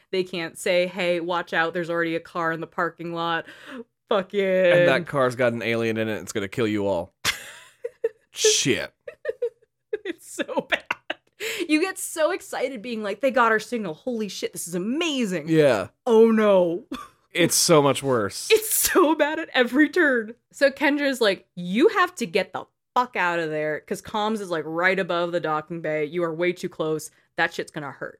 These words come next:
Speaker 2: Yeah.
Speaker 1: And Isaac's like, "Oh no." And then he gets knocked out for a while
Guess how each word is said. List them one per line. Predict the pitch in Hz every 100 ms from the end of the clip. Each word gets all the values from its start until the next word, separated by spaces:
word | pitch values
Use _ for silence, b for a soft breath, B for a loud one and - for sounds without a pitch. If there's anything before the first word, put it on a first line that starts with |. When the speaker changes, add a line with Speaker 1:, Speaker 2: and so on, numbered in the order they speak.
| -
Speaker 2:
Yeah. | 110 85 53 - _ _ 208
Speaker 1:
And | 190
Isaac's | 180 180 180
like, | 185 180
"Oh | 190 196
no." | 214 208 185 170 -
And | 208
then | 240
he | 320
gets | 330 339
knocked | 214 185 180 180
out | 156 160
for | - 175
a | 156
while | 151 156 151 156